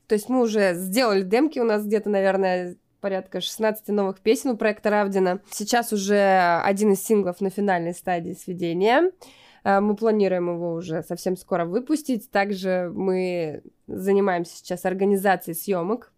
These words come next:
как раз клипа к этому синглу, вот, и обсуждением, э, наших весенних концертов. Вот.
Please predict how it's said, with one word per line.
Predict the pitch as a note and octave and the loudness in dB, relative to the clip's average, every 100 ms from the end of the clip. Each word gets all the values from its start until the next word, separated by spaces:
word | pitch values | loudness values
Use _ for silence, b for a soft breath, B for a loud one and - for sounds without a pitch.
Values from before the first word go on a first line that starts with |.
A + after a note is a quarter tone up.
| - | -10
как | G#3 G#3 | -6 -2
раз | G3+ G3+ - | -2 -2 -6
клипа | G#3+ G3+ G3 F3 _ - | -4 0 0 -2 _ -6
к | |
этому | G#3 G#3 G3+ | -2 0 -2
синглу, | - G#3 G3 F#3 F#3 b b b b | 2 0 2 -2 -4 b b b b
вот, | F#3+ G3 G3 G3+ | -4 -2 -2 -2
и | A3 C4+ D4+ | 0 2 2
обсуждением, | A3+ - A3 F#3 G3 G#3+ A#3+ B3 A3+ G#3+ G3+ F#3+ F#3 F3+ | 0 -2 -4 -2 0 2 2 2 2 4 4 2 2 -2
э, | F3+ F3+ F3+ F3 - - | -2 0 0 -2 -8 -14
наших | G3+ G3 G3+ G#3+ | -4 -4 -4 -8
весенних | F3 - G3+ G3+ | -12 -6 -4 -4
концертов. | F3+ E3 - - - - - | -8 -8 -10 -12 -16 -20 -14
Вот. | - - | -10 -10